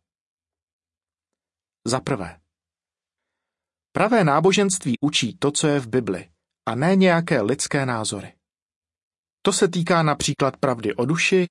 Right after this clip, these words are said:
a o naději na věčný život v ráji na zemi. Pravé náboženství se nebojí odhalit, že někdo učí falešné nauky.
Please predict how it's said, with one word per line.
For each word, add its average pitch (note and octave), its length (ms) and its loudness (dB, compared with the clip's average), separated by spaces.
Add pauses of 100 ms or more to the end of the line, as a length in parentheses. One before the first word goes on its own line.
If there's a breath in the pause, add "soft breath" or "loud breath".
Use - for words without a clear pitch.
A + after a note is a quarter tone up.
(120)
a A2 180 -6
o C3 100 0
naději F#3+ 400 2
na B2+ 120 2
věčný D3+ 500 0
život C#3+ 320 0
v A#2+ 80 -6
ráji A2+ 300 -2
na G#2+ 140 -6
zemi. G2+ 380 -8 (1040)
Pravé F3+ 340 2
náboženství F#3 720 0
se E3 160 0
nebojí E3+ 440 0
odhalit, D#3 480 0
že A#2+ 200 -2
někdo C#3+ 360 0
učí E3 360 -2
falešné C3+ 580 -2
nauky. A2+ 580 -6